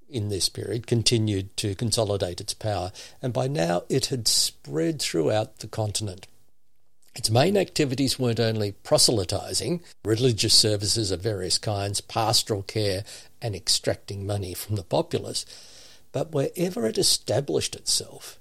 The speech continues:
it made sure that it was part of overseeing every step of magical practice, and it did this by using Annaquist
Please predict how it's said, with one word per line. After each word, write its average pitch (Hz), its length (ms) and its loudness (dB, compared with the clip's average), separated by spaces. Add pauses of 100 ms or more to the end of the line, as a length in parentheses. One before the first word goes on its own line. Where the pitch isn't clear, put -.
it 120 180 -18
made 110 260 -6
sure 156 360 0
that 160 180 -2
it - 80 -12 (100)
was 127 200 -4
part 117 520 -4
of 113 80 -8 (140)
overseeing 123 760 0 (160)
every 139 400 -2
step - 300 0 (100)
of 113 160 -8
magical 104 400 -2
practice, - 600 -2 (500)
and 107 80 -4
it 92 140 -8
did 170 220 4
this - 280 -2 (340)
by 110 80 -2
using 139 360 2
Annaquist 101 720 -2